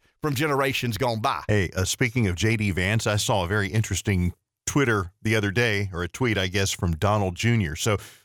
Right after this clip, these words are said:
Speaker 2: we've kind of talked about the history of J D Vance. He was, uh, being accused of being a, an anti-Trumper at some point.
Speaker 1: He was.
Speaker 2: Based on some things he said, right?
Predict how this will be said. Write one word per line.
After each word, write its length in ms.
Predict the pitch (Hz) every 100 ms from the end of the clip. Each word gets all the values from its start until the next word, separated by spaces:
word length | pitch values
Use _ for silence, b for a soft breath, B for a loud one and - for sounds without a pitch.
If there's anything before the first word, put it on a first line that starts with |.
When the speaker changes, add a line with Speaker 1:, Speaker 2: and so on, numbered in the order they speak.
| _
Speaker 2:
we've 120 | 120 107
kind 200 | 175 127
of 80 |
talked 240 | - 151 117
about 180 | 113 107
the 80 |
history 500 | 80 127 - 110 95
of 280 | 90 95 90
J 220 | 85 107
D 160 | 104 104
Vance. 440 | 90 101 98 101
He 140 | 107 95
was, 360 | 90 87 82
uh, 180 | 98 85 B B B _
being 160 | 104 90
accused 380 | - 120 104
of 80 | 95
being 240 | 95 101 92
a, 180 | 82 57
an 120 | 82
anti-Trumper 840 | 90 110 107 104 - 117 107 107
at 100 | 101
some 240 | - 110 101
point. 500 | 107 101 95 95 - _
Speaker 1:
He 80 | 190
was. 260 | 302 403 196
Speaker 2:
Based 220 | 113 120
on 100 | 107
some 140 | 101
things 240 | 90 120 113
he 80 |
said, 400 | 120 - 113 101
right? 300 | 107 104 135